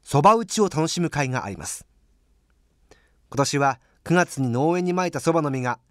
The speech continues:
天候の悪影響もあまり受けずにすくすくと育ち、十一月末のそば刈りでは、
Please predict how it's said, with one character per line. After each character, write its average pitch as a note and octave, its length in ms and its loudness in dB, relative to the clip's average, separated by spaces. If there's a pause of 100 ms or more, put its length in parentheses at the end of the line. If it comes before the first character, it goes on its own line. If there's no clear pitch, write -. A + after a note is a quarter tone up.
(500)
天 F3 200 4
候 F#3+ 200 0
の F#3 180 -2
悪 D3 260 0
影 G3+ 120 4
響 D#3+ 180 2
も C#3+ 220 -2
あ A#2 80 -2
ま D#3+ 120 2
り E3+ 100 0
受 D#3 160 -2
け - 20 2
ず D3+ 120 -4
に C3+ 180 -4 (200)
す - 160 -10
く G3+ 140 -2
す - 100 -8
く - 80 -14
と F3 100 2
育 B2+ 200 -2
ち、 - 240 -12 (720)
十 B2 220 2
一 C3 160 -4
月 C#3+ 240 0 (100)
末 C#3+ 160 -2
の C#3+ 220 -2
そ - 120 -6
ば C#3+ 120 4
刈 E3+ 120 2
り D#3 60 -6
で C3+ 100 0
は、 A#2+ 220 -2